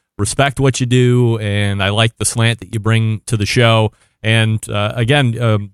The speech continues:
it seems that the, the regular guys and gals that I have here on the show, I've actually met in person, and it, it's only been once, uh, maybe twice.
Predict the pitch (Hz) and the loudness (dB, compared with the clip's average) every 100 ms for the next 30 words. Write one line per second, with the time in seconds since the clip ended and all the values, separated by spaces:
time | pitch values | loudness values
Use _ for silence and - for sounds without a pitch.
0 | - - 104 107 - 127 120 - 110 107 | -18 -16 -12 -4 0 4 2 2 0 0
1 | 113 107 101 101 98 104 110 131 135 123 | 0 2 2 0 0 2 2 2 2 2
2 | 113 113 120 123 117 - 113 107 107 113 | 2 2 2 2 0 -2 -2 -2 2 2
3 | 113 110 104 104 104 - 113 104 101 101 | 2 0 2 2 0 0 -2 0 -2 -2
4 | 110 104 104 113 113 131 120 117 127 123 | 0 2 2 0 0 0 2 2 2 0
5 | 117 139 170 120 107 104 98 110 131 143 | 0 0 0 -2 0 -2 -4 -2 0 2
6 | 165 160 165 175 180 151 - 110 113 110 | 2 2 2 2 2 -2 -6 -2 -2 -2
7 | 107 143 165 104 | -4 -6 -4 -6